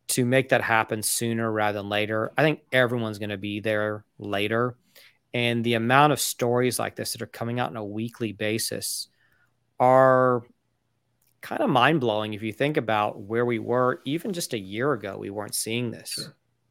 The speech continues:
Speaker 2: Yeah, I'd
Speaker 1: Definitely
Speaker 2: be,
Speaker 1: weren't seeing
Speaker 2: um,
Speaker 1: it five years ago.
Speaker 2: I'd be curious, do you have any idea, like, what type of fee somebody like BitPay would charge to process transactions?
Speaker 1: It is,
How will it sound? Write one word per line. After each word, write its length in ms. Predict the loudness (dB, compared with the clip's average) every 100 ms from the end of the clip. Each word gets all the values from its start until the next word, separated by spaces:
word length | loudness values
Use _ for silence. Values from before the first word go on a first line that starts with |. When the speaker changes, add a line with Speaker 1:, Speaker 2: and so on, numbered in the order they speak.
| _ _ _ -20 -20 _
Speaker 2:
Yeah, 200 | -4 -2 -2
I'd 160 | 0 4
Speaker 1:
Definitely 160 | 6
Speaker 2:
be, 0 |
Speaker 1:
weren't 160 | 4 4
seeing 200 | 2 0
Speaker 2:
um, 20 |
Speaker 1:
it 80 | -2
five 260 | 2 2 2
years 200 | -2 -8
ago. 260 | -12 -16 _ _ _ _ _ _ _
Speaker 2:
I'd 100 | -4
be 80 | -2
curious, 400 | -2 2 4 4
do 80 | 4
you 60 | 2
have 80 | 2
any 100 | 0
idea, 460 | 0 2 2 2
like, 240 | 0 -2 -4
what 560 | -4 -2 -4 -10 _
type 320 | -10 -6 -4
of 260 | -4 -6 -10 _ _
fee 400 | -12 -2 2 2
somebody 320 | 0 -2 -2
like 200 | -4 -6
BitPay 440 | -8 -8 -10 -6 -6
would 120 | -6
charge 460 | -8 -6 -6 -6 -12
to 80 | -8
process 340 | -6 -6 -10
transactions? 840 | -8 -8 -6 -8 -8 -10 -10 -12 _ _ _ _ _ _ _ _ _ _ -20 -20 -20 -20 -20 _ _ _ -12 -12 _ -20 _ _ _ _ _ _ _ _ 8
Speaker 1:
It 260 | 10 10 10
is, 580 | 10 10 10 6 2